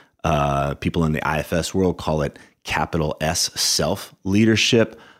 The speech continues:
Uh, regardless, it's much more challenging to listen to ourselves, but it's just another skill to develop in the way that we learned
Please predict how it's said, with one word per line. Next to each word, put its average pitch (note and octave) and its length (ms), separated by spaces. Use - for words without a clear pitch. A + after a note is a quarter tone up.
Uh, D#2+ 320
regardless, B2 540
it's - 260
much B2+ 600
more G#2 360
challenging E2+ 800
to F#2 480
listen F#2+ 480
to D#2 560
ourselves, D2+ 800
but A2 420
it's - 220
just A#2 280
another F#2 280
skill F2+ 260
to - 100
develop E2+ 400
in D#2 100
the E2 100
way F2 180
that E2 160
we E2+ 140
learned F2+ 360